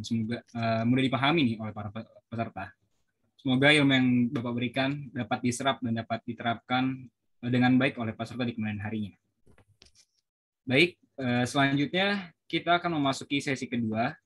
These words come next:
yang akan dipaparkan oleh Ibu Ana Desiana, M P S I psikolog. Nah, sebelumnya izinkan saya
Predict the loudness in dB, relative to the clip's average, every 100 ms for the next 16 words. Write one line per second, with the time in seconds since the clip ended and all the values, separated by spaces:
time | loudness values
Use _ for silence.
0 | _ _ _ -2 0 -2 -2 -2 -2 -4
1 | -4 -4 -2 -2 -2 -4 -4 -4 -6 -6
2 | -8 -6 -6 -6 _ _ _ -4 -2 0
3 | -2 -2 -6 -10 -8 -2 -2 -4 _ _
4 | _ _ _ -2 0 0 -10 _ _ _
5 | _ -2 2 4 6 4 2 -4 -4 0
6 | 2 0 0 0 2 4 2